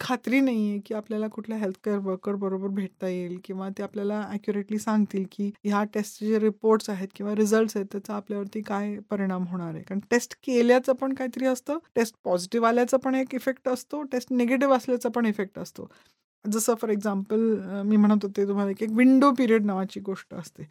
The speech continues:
की जेव्हा सुरुवातीला सपोज लास्ट वीक कोणातरी बरोबर मी सेक्स केलं आणि मी आज एचआयव्हीच्या टेस्टसाठी गेले आणि आज ते निगेटिव्ह आलं, तर मला एका हेल्थकेअर वर्करनी सांगायला पाहिजे की "अहो, अ, हे जे टाइम पिरियड आहे हा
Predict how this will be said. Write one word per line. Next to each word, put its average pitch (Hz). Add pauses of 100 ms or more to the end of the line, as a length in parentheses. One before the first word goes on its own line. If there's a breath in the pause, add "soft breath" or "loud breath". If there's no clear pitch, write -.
(140)
की 240 (120)
जेव्हा 233
सुरुवातीला 226
सपोज 220
लास्ट 226
वीक 240
कोणातरी 220
बरोबर 208
मी 208
सेक्स 208
केलं -
आणि 196
मी 214
आज 208
एचआयव्हीच्या 202
टेस्टसाठी 202
गेले 202
आणि 196
आज 202
ते 214
निगेटिव्ह 269
आलं, 165 (920)
तर 262
मला 226
एका 262
हेल्थकेअर 277
वर्करनी 254
सांगायला 214
पाहिजे 208
की 214
"अहो, 208 (160)
अ, 208
हे 196
जे 214
टाइम 226
पिरियड 269
आहे 233
हा 240